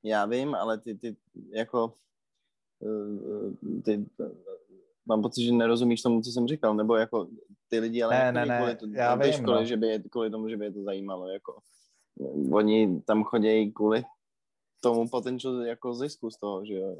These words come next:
Speaker 1: To, to prostě většina těch lidí tam nedává pozor, nezajímá to, nej-, jako nejsou
Speaker 2: No, ale
Speaker 1: proaktivní,
Speaker 2: na ty
Speaker 1: jenom
Speaker 2: div-,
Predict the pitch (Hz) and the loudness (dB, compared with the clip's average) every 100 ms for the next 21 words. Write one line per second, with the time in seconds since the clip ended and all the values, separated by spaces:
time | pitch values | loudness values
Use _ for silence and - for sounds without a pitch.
0 | 90 - 101 104 107 104 - 107 110 - | -8 -2 -4 0 0 0 0 0 0 0
1 | 117 117 _ _ _ _ _ - 113 113 | 0 0 _ _ _ _ _ -2 0 2
2 | 117 113 120 123 113 120 113 - 120 120 | 0 0 -2 -2 -2 0 -2 -2 -2 0
3 | 117 127 143 127 110 113 113 113 117 139 | -2 -2 -2 -4 -8 -10 -12 -12 -12 -10
4 | 127 113 110 110 113 104 104 127 - 117 | -6 -6 -6 -8 -8 -10 -10 -8 -4 0
5 | - 95 92 98 107 101 104 113 117 107 | 2 4 4 4 0 -2 -2 -2 -2 -6